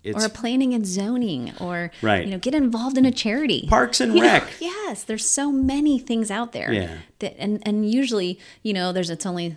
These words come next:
Speaker 2: like, ten percent of the population do anything.
Speaker 1: Right.
Speaker 2: So if it's not less.
Speaker 1: So,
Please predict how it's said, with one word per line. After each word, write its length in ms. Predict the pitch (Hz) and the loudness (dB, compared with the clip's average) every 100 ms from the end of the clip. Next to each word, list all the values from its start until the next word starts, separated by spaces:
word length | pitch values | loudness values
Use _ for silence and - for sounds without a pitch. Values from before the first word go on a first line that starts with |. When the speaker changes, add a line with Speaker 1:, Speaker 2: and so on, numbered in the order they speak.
| - | -8
Speaker 2:
like, 260 | 170 151 - | -10 -10 -12
ten 300 | - - 185 | -16 -8 -8
percent 320 | 180 - 180 165 | -6 -8 -8 -8
of 60 | |
the 60 | - | -10
population 840 | - - - - - - 95 160 151 | -16 -20 -16 -14 -10 -10 -10 -14 -10
do 180 | 233 | -10
anything. 520 | 247 - - - - - _ _ - | -8 -10 -12 -14 -16 -16 _ _ -6
Speaker 1:
Right. 220 | 110 92 | -2 -2
Speaker 2:
So 80 | - | -4
if 180 | 190 - | -8 -8
it's 180 | - - | -12 -10
not 220 | 73 - | -10 -10
less. 360 | - - - - - | -12 -12 -14 -16 -18
Speaker 1:
So, 480 | - - 131 123 120 | -4 4 8 8 6